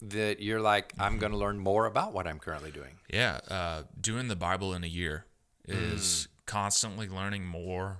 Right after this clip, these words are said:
Speaker 2: and more, 'cause you, you can read the books of the Bible and you can get general understanding of them, but seeing how everything fits together, uh, all these little four-verse passages throughout the Old Testament that have a lot of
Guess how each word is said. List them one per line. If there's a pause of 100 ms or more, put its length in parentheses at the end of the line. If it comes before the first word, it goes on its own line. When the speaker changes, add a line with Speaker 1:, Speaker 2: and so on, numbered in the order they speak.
(120)
Speaker 2:
and
more,
'cause
you,
you
can
read
the
books
of
the
Bible
and
you
can
get
general
understanding
of
them,
but
seeing
how (100)
everything (260)
fits
together, (400)
uh, (240)
all
these
little (280)
four-verse
passages
throughout
the
Old
Testament
that
have
a (240)
lot
of